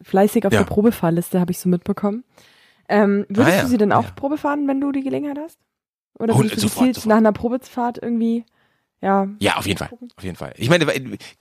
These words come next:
Speaker 2: bei uns war ja eine so, äh, sehr früh schon, als die gerade so vorgestellt wurde, hatten wir in Bremen ja eine stehen, aber die war wirklich, es war wahrscheinlich eher so ein Ding so, die ging ein bisschen durch die Filialen und so, die durfte man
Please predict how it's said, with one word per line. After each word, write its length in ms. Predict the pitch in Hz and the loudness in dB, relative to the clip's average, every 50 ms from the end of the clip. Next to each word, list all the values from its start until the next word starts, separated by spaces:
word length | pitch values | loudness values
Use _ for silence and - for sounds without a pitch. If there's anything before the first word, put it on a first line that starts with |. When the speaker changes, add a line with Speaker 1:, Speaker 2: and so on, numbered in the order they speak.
| - - 131 | -6 -2 0
Speaker 2:
bei 120 | 117 120 | 2 2
uns 260 | 104 180 214 214 - | 4 4 2 2 2
war 100 | 160 185 | 2 2
ja 120 | 196 175 - | 4 2 2
eine 260 | 107 120 143 156 139 | 2 4 4 4 2
so, 100 | 127 - | 2 0
äh, 340 | - 113 117 113 107 95 95 | 2 2 2 2 2 0 -2
sehr 240 | 107 95 113 143 196 | -2 0 2 2 2
früh 240 | - - - 240 294 | 2 2 2 2 2
schon, 320 | - - 87 85 82 82 | 2 0 -2 -4 -4 -6
als 180 | - 95 104 - | -6 -6 -6 -4
die 80 | - 110 | -6 -2
gerade 240 | - 131 165 180 | 0 0 2 2
so 60 | 175 156 | 0 0
vorgestellt 360 | - 180 175 160 - 113 110 117 | -2 -2 -2 -2 -4 -4 -4 -4
wurde, 160 | 101 95 104 | -4 -4 -4
hatten 160 | - - 147 | -6 -6 -4
wir 100 | 127 113 | -4 -4
in 80 | 107 104 | -4 -4
Bremen 220 | 101 98 98 101 | -4 -4 -4 -2
ja 80 | 95 - | -4 -4
eine 160 | 87 98 98 | -6 -6 -2
stehen, 160 | - 127 - | -2 -2 -2
aber 180 | 101 110 113 110 | 2 2 0 2
die 100 | 117 117 | 2 2
war 140 | 131 135 | 2 2
wirklich, 180 | 135 151 143 - - - - - - - | 2 0 -2 -4 -10 -18 -20 -20 -18 -2
es 80 | - | 2
war 100 | 120 120 | 2 2
wahrscheinlich 300 | 127 135 - 135 135 143 | 4 2 2 2 2 2
eher 100 | - 120 | 0 0
so 80 | 120 127 | 0 0
ein 60 | 123 | 0
Ding 180 | 120 131 139 131 | 0 -2 -2 -2
so, 360 | 127 123 120 123 123 120 120 | -2 0 0 2 2 0 0
die 200 | 117 113 107 - | -2 -4 -6 -4
ging 220 | - 120 127 127 | -4 -2 -2 -2
ein 40 | 123 | -2
bisschen 220 | 135 - - 123 | -2 -2 -2 -2
durch 140 | 117 120 120 | -2 -2 -2
die 160 | - 117 107 | -2 -4 -4
Filialen 460 | - - 113 107 104 107 131 156 147 131 | -2 0 0 2 4 4 4 4 2 0
und 100 | 117 117 | -2 -2
so, 160 | - 127 127 | -2 -2 0
die 100 | 120 117 110 | 0 0 0
durfte 240 | 131 139 - - | 0 0 0 0
man 360 | 123 113 117 117 117 113 113 | 2 2 2 2 0 -2 -4